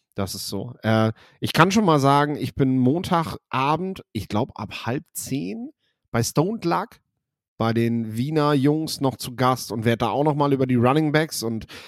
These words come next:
Fantasy-Spieler allgemein in dieser Draft-Klasse reden. Ähm, kann ich euch auf jeden Fall ans Herz legen, dass ihr da mal in die Live-Sendung reinklickt und, äh, ich da mit den beiden, mit den beiden Wiener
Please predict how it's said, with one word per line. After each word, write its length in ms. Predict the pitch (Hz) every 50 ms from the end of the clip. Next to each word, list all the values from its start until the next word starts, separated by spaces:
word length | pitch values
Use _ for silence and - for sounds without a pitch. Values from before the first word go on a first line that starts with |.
| - - -
Fantasy-Spieler 1160 | - - 131 127 135 147 147 127 123 135 135 123 - - - 139 135 131 135 127 120 113 -
allgemein 640 | - 120 123 113 120 113 113 113 120 143 160 160 151
in 60 | 147
dieser 220 | 147 139 143 143
Draft-Klasse 640 | 131 131 139 143 139 - - 143 135 - - 120 120
reden. 360 | 135 143 147 139 147 147 143 - _ _ _ _ _ _ _ _ -
Ähm, 380 | 107 110 110 110 113 110 107 - - _ -
kann 160 | - 117 117
ich 140 | 113 - 123
euch 140 | 113 101 117
auf 100 | 107 -
jeden 160 | 117 113 110
Fall 140 | 101 110 104
ans 180 | 104 101 -
Herz 240 | - 110 107 101 -
legen, 260 | - 107 104 104 104
dass 160 | 101 101 98 -
ihr 80 | 104
da 140 | 95 101 98
mal 220 | 101 101 101 101
in 140 | 95 101 104
die 120 | 98 101 101
Live-Sendung 580 | 101 101 101 110 - - 113 107 104 104 101
reinklickt 580 | 98 101 104 110 107 - - 104 98 - _ _
und, 340 | - 101 98 98 95 - -
äh, 240 | - 92 92 92 95 95 - _ _ _ - - - _ _ _
ich 140 | - 107 -
da 100 | - 98
mit 180 | 98 95 -
den 140 | - 95 95
beiden, 480 | 87 98 92 95 95 90 98 92 87 87 -
mit 180 | 101 95 -
den 120 | 101 95 90
beiden 360 | 98 92 92 90 95 95 92
Wiener 540 | 104 104 110 104 98 95 92 92 95 95